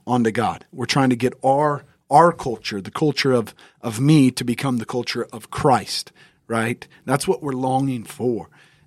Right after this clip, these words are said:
And, and so how can we do that? Practically, what can be done this week, today, tomorrow, as you're listening to this podcast? What can you do to begin to set yourself apart so that way culture flows from you?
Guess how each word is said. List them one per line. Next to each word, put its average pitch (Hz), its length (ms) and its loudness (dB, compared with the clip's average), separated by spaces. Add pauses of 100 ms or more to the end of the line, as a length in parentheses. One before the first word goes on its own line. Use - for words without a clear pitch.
And, 123 460 2
and 117 160 2
so 120 240 8
how 170 240 4
can 226 180 -4
we 202 100 -4
do 127 220 -6
that? 101 200 -14
Practically, 165 500 -2
what 147 240 -6
can 180 140 2
be 170 80 2
done 135 360 2 (260)
this 156 300 2
week, 143 300 -6
today, 139 280 4
tomorrow, 131 580 -4
as 131 200 -2
you're 143 100 0
listening 135 340 2
to 123 60 2
this 120 120 0
podcast? - 640 0 (380)
What 147 240 2
can 180 120 6
you 165 120 4
do 143 200 4
to 127 100 -4
begin 123 340 -2
to 120 80 -2
set - 260 -4
yourself 120 260 -4
apart 120 340 -6
so 131 100 -6
that 120 140 -4
way 110 100 -6
culture 120 380 -6
flows 117 340 -4
from 107 300 -6
you? 87 100 -12